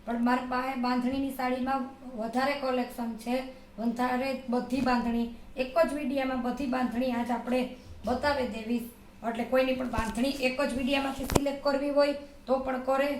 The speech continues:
હું આજ અડધીયું ખોલા, મેં આ બધી સાડી આપણે આગળના વીડિયામાં ખોઈલીશ. સ્પેશિયલ ઝેરી લીલો કલર છે, આપણી પાલવ સહિત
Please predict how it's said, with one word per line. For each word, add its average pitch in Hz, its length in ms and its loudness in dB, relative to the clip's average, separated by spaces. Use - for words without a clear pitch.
હું 220 200 0
આજ 254 140 2
અડધીયું 262 460 0
ખોલા, 302 260 0
મેં 269 240 2
આ 277 320 2
બધી 294 360 0
સાડી 285 260 2
આપણે 262 180 0
આગળના 247 380 0
વીડિયામાં 247 440 0
ખોઈલીશ. 262 420 -4
સ્પેશિયલ 285 580 2
ઝેરી 262 280 6
લીલો 277 280 2
કલર 247 340 2
છે, 262 100 4
આપણી 254 320 2
પાલવ 262 300 2
સહિત 240 380 2